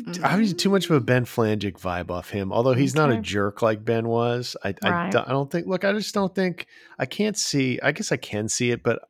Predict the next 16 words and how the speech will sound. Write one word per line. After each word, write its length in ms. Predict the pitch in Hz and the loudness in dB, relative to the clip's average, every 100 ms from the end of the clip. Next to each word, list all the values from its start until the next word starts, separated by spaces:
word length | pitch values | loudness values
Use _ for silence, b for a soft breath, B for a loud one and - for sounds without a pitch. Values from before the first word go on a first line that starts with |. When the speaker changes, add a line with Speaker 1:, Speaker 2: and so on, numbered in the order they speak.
| - | -2
Speaker 1:
ultimately 380 | 139 151 135 117 | 0 0 0 0
I 80 | 101 | -2
can't 320 | - 107 98 | -2 -4 -2
see 320 | - 104 98 | -2 -2 -2
twenty-five 420 | - 110 101 107 101 | -4 -4 -4 -2 -2
women 220 | 101 101 | -2 -4
going, 300 | 101 98 - B B B - | -4 -6 -10 B B B 2
"He's 220 | 339 294 | 2 4
a 60 | 185 | 0
tennis 400 | - 294 302 - | 0 0 2 0
pro 280 | - 190 180 | 4 6 6
in 80 | 143 | 4
Hawaii. 680 | 156 151 208 302 202 110 | 0 2 0 2 4 2
What 180 | 107 277 | 2 0
a 60 | 294 | -2
future 720 | - 208 233 - 226 208 | 0 0 2 0 0 0